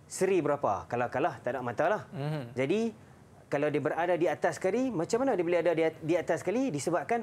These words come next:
Speaker 1: pungutan mata yang dia perolehi semasa dalam perlawanan-perlawanan yang dalam kumpulan dia tadi. Baik, uh, da-, seterusnya da-, yang warna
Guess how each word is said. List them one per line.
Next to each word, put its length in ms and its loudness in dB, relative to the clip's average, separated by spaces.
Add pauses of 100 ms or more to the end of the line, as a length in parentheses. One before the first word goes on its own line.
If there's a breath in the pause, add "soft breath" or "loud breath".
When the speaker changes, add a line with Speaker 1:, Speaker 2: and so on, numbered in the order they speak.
Speaker 1:
pungutan 400 2
mata 240 0
yang 240 0
dia 240 0
perolehi 720 0 (160)
semasa 400 -2
dalam 320 0 (320 loud breath)
perlawanan-perlawanan 640 0
yang 240 -2
dalam 320 -2
kumpulan 320 -2
dia 160 0
tadi. 160 -2 (560 loud breath)
Baik, 320 0 (240)
uh, 320 0
da-, 160 2
seterusnya 640 2
da-, 160 2
yang 240 2
warna 560 2